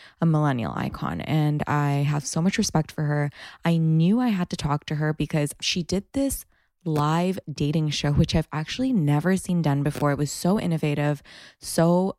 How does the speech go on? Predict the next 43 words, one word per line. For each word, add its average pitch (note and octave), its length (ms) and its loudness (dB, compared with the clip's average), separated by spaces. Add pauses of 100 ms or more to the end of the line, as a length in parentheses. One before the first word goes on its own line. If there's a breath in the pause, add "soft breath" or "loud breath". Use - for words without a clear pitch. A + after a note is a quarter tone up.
cool. E3 420 -2
And D#3+ 320 -6
since E3 320 -4
I've F3+ 120 -4
spoken D#3 320 -8
to D#3+ 100 -8
her, D3+ 100 -4
I D3 60 0
went D3 240 -4
back D#3 160 -6
and D3+ 100 -8
watched C#3+ 240 -6
a - 40 -20
few D3 120 -10
of - 80 -12
the B2 120 -6
episodes, C#3 500 -2
and C#3+ 140 -6
it's - 160 -14
really, D3+ 360 -4
really C3 240 -6
entertaining. B2 640 -10 (140)
So E3+ 200 2
I'm D#3+ 200 0
really E3 260 0
excited D3+ 380 -6
to - 120 -16
bring D3 160 -8
you D3 80 -6
this C#3+ 160 -8
conversation. C#3 960 -4
It D3+ 240 -4
is D3 260 -2 (160)
full - 480 -6
of - 160 -6
incredible D3+ 460 -4
tips - 400 -6
for C#3+ 420 -2 (300 loud breath)
how D3+ 560 -2
to D3 580 -4 (320 soft breath)
become - 320 -2
more F#3+ 220 2
confident, C#3+ 800 -4